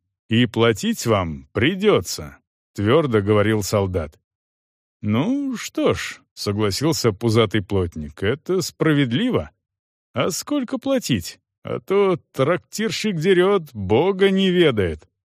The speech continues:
«Барон наш трактирщику не чета, втридорога драть не будет. Полкрейцера в день пойдёт?» —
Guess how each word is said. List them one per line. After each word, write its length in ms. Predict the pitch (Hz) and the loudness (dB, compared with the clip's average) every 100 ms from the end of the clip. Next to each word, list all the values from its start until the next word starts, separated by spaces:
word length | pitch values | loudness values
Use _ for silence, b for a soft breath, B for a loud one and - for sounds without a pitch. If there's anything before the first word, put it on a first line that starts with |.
| _ _ _ _ _ - | _ _ _ _ _ -8
«Барон 480 | 90 120 170 175 165 | 0 2 2 0 2
наш 260 | 160 127 | 0 0
трактирщику 800 | - 110 131 - 165 120 156 156 | -2 -2 -2 0 -2 0 -2 0
не 160 | 156 156 | 0 0
чета, 580 | - 147 175 113 73 - | 0 0 2 2 -2 -12
втридорога 680 | - - 139 165 160 151 151 | -10 -2 0 2 2 4 4
драть 360 | 127 143 147 | 4 2 2
не 120 | 143 151 | 0 0
будет. 440 | 156 120 67 - _ _ _ _ _ | 0 -2 -4 -16 _ _ _ _ _
Полкрейцера 720 | 165 185 - 202 151 - 131 | -2 0 2 2 2 2 2
в 60 | 135 | 2
день 320 | 110 135 98 | 2 2 2
пойдёт?» — 540 | 92 104 113 190 226 | 0 0 2 2 0